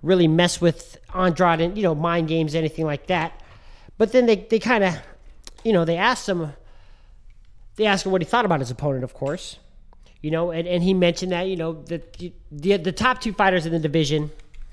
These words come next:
are caught up in a fight right now, right? But now you got Billy Joe Saunders and Demetrius Andrade are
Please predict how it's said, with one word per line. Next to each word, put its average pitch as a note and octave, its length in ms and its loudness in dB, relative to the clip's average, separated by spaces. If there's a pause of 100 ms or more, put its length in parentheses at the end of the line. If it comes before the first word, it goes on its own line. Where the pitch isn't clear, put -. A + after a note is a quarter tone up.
(240)
are D3 380 2 (920)
caught G3 180 8
up E3+ 120 2
in E3+ 60 2
a D3 40 0
fight B2 220 -6
right A#2+ 140 -8
now, G#2+ 160 -8
right? C3 200 -6 (1160)
But D3+ 160 0
now G#3+ 120 6
you A3+ 80 8
got G3 160 4
Billy G#3 160 6
Joe F#3 120 4
Saunders E3 520 0
and D#3 320 -2
Demetrius D3+ 280 -2
Andrade D3+ 320 0
are C3 120 -6